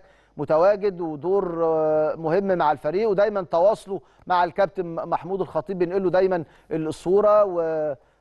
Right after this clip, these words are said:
ولعيبة النادي الأهلي، ودايمًا بيطمنه أول بأول. الكل شغال هناك على قدم وثاق، يعني يتبقى توفيق ربنا إن شاء الله تكون النهاردة مباراة مهمة.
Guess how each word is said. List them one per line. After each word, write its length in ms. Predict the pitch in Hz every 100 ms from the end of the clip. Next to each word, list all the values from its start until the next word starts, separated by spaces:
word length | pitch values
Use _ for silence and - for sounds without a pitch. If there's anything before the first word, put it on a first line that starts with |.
| -
ولعيبة 640 | 160 160 156 156 156 175 165
النادي 260 | 160 175
الأهلي، 380 | 160 185 190 208
ودايمًا 520 | 208 190 165 185 190
بيطمنه 520 | 175 156 156 170 180
أول 360 | 165 180 175 170
بأول. 380 | 156 147 110 104 _ _ _
الكل 380 | 147 - 208 202
شغال 420 | - 139 170 190
هناك 360 | 156 160 196 185
على 180 | 139 151
قدم 360 | 185 190 175
وثاق، 360 | 151 - 214 247 _ _ _ _ 151
يعني 480 | 151 156 160 160
يتبقى 440 | 165 165 170 190 185
توفيق 260 | 156 185
ربنا 440 | 170 151 185 170 156
إن 80 | 151
شاء 180 | 175 175
الله 260 | 190 214 - _ _ -
تكون 340 | - 214 202
النهاردة 440 | 185 170 185 190
مباراة 340 | 180 160 185 202
مهمة. 500 | 180 170 214 220